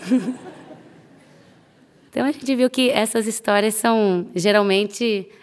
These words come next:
a gente tá contando a parte boa, né? <laughs> Porque a gente fala assim, às vezes tem pessoas que pensam, aqueles filmes,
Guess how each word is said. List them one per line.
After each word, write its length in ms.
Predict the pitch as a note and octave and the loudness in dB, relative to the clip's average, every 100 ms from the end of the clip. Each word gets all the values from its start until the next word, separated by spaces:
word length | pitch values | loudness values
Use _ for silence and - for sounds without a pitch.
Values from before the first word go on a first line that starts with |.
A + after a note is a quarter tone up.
| - | -8
a 80 | A3 | -6
gente 80 | |
tá 80 | B3+ | -4
contando 320 | - B3 A#3+ | -4 2 2
a 60 | A3+ | 2
parte 320 | A#3+ A#3+ B3 | 2 0 0
boa, 400 | F#3+ G3 A3+ A3 | -2 2 4 2
né? 140 | G#3+ A#3 E4+ G4 E4 - - - - - | 2 2 2 2 -2 -8 -18 -20 -20 -20
<laughs> 760 | - - - - - - - | -20 -20 -20 -20 -20 -20 -4
Porque 220 | - C4+ C4 | -2 2 2
a 80 | |
gente 220 | C4+ C4 A#3+ | 2 0 0
fala 240 | B3+ B3 | 4 4
assim, 360 | A#3 B3+ B3+ B3+ - - - | 2 -2 -4 -6 -12 -20 -4
às 180 | G#3+ G#3+ | 0 2
vezes 280 | G#3 G#3+ G#3 | 4 2 2
tem 160 | C#4 B3 | 0 4
pessoas 400 | A#3+ A#3 A3 G#3+ | 2 4 0 0
que 100 | A3+ | 0
pensam, 500 | A#3 A3+ A#3 G#3 F#3 - - | 2 2 0 -2 -4 -10 -6
aqueles 460 | G#3 G3 A#3+ G3+ - | -2 2 2 2 -4
filmes, 560 | G#3 A3 G3+ F3 - | 0 2 2 -2 -4